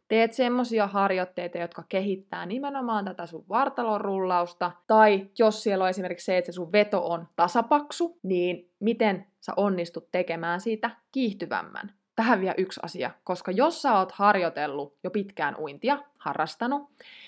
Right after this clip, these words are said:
ja sä oot aina uinut jollain tietyllä samalla tekniikalla, ja nyt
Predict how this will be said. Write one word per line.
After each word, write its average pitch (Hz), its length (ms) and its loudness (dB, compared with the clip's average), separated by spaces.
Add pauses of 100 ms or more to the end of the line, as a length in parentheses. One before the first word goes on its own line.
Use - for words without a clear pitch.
(360)
ja 185 180 10
sä - 100 -2
oot 190 120 2
aina 226 260 8
uinut 180 280 2
jollain 165 240 2
tietyllä 175 320 0
samalla 165 320 -2
tekniikalla, 165 680 -6 (120)
ja 180 80 -2
nyt 214 340 4